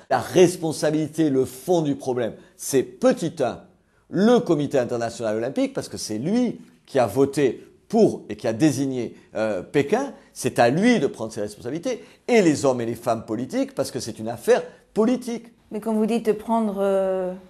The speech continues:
Speaker 2: leurs responsabilités, il faut faire quoi exactement ? Qu'est-ce que vous voulez que, par exemple, euh, Jacques Rogge, euh, président du, du Comité international o-, olympique,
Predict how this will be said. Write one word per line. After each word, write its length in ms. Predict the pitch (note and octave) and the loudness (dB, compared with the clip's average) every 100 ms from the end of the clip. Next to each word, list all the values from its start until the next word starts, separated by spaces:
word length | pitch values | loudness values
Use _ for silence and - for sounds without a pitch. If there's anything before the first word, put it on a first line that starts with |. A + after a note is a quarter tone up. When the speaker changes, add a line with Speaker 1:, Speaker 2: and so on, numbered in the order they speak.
| _ - | _ -8
Speaker 2:
leurs 140 | G3+ | -4
responsabilités, 800 | G3 F#3 G3+ G3 F#3+ F#3+ F#3 F#3+ | -4 -8 -10 -8 -4 -4 -4 -6
il 80 | F3 | -6
faut 100 | F3 | -8
faire 240 | E3 E3+ | -12 -12
quoi 220 | - F3 | -8 -8
exactement ? 560 | D#3+ - D3+ - D#3 D3 - | -8 -10 -14 -12 -12 -14 -14
Qu'est-ce 180 | F3+ - | -14 -12
que 60 | |
vous 80 | F3+ | -10
voulez 320 | F3 E3 F3 | -8 -6 -6
que, 300 | F3 F#3 D#3 | -8 -8 -8
par 180 | - D3 | -6 -6
exemple, 380 | E3 F3+ F3+ F3 | -6 -8 -10 -8
euh, 160 | D#3 D3 - _ - | -10 -10 -14 _ -12
Jacques 320 | - F3+ - | -6 -6 -4
Rogge, 300 | G#3+ G3+ F#3 | -2 0 0
euh, 180 | F3+ D#3 - _ _ | -2 -4 -8 _ _
président 640 | - F#3 F3+ E3+ F3+ F#3 F3+ | -8 -6 -6 -6 -6 -6 -6
du, 520 | D#3 D3+ D3 D3 C3 | -8 -10 -10 -12 -16
du 120 | D#3+ | -18
Comité 560 | - E3 D#3+ D#3+ D#3 D3 | -12 -10 -10 -8 -8 -8
international 680 | D#3 D3+ D3+ D3+ D#3 D#3 | -12 -12 -12 -12 -10 -10
o-, 120 | D3+ D#3 E3+ | -10 -10 -8
olympique, 460 | E3+ E3+ C4 D4 | -8 -6 -6 -8